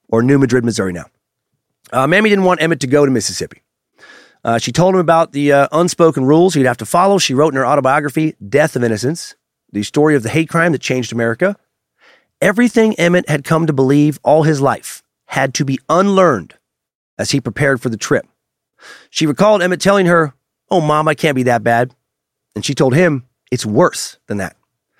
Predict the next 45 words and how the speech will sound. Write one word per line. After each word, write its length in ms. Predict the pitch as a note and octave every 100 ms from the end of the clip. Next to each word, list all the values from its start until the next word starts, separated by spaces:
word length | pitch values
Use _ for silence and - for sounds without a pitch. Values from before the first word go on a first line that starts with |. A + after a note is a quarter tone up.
| _ - _ _ _ -
Mammy 300 | C#3+ E3+ E3
later 200 | E3 D#3
wrote, 240 | F3+ A3
"How 200 | D3+ A3+
do 60 | C4
you 120 | G#3+
give 180 | G3 D#3+
a 60 |
crash 360 | - G3 F#3 E3+
course 300 | - F#3 D#3+
in 100 | B2+
hatred 520 | A#2 E3+ D#3+ A#2 E2+
to 140 | -
a 40 | A#2
boy 360 | A2 D3+ D#3
who 120 | C3 B2+
has 120 | A#2
only 340 | D3+ D#3 D3
ever 160 | C#3 C3+
known 220 | C3+ B2+
love?" 460 | B2 A#2+ - - - _ _ _ _ _ _ _ _ _ _
According 200 | - E3+
to 60 | C#3+
Time 240 | D#3+ D#3
magazine, 420 | E3 G3+ F3 E3
Mammy 220 | F3 D#3+ D3
warned 320 | C#3+ F3+ F#3+
Emmett 240 | D3+ E3+
to 80 | C#3+
be 80 | C3
very 240 | D3+ G#3
careful 360 | - F3 F#3 F3+
to 100 | -
humble 480 | - - D4+ C#4+ G3
himself 580 | D3+ C#3+ - D3+ D3+ -
to 80 |
the 80 | D#3
extent 380 | D#3 - F#3 F#3+
of 80 | B2
getting 260 | F3 D3
down 260 | B2+ G3 A#3+
on 120 | A3+
his 160 | G3+ E3
knees. 520 | G3+ E3+ - - - _ _ _ _ _ _ _ _ _
Damn. 260 | - C#2